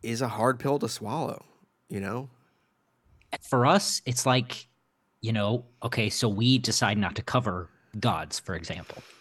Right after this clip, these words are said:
Speaker 1: Oh, yeah. Good luck telling Sean
Speaker 2: That
Speaker 1: that. <laughs>
Speaker 2: well, eh, right,
Speaker 1: Yeah.
Speaker 2: but, like, I, I don't think he would be, I don't think he, you know, and Sean, if you're, if you're here, you can say it. Uh, <laughs> I don't think he would be remiss in saying,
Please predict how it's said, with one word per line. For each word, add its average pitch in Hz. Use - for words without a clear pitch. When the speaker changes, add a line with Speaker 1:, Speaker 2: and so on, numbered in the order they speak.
Speaker 1:
Oh, -
yeah. -
Good 110
luck 98
telling 90
Sean 104
Speaker 2:
That -
Speaker 1:
that. -
<laughs> 117
Speaker 2:
well, 135
eh, 160
right, 185
Speaker 1:
Yeah. -
Speaker 2:
but, 165
like, 147
I, 165
I 151
don't 170
think 165
he 165
would 135
be, 123
I 127
don't 143
think 139
he, 139
you 104
know, 110
and 131
Sean, 120
if 123
you're, 127
if 120
you're 139
here, 165
you 104
can 120
say 143
it. -
Uh, 127
<laughs> -
I 135
don't 170
think 143
he 147
would 123
be 117
remiss 117
in 127
saying, 117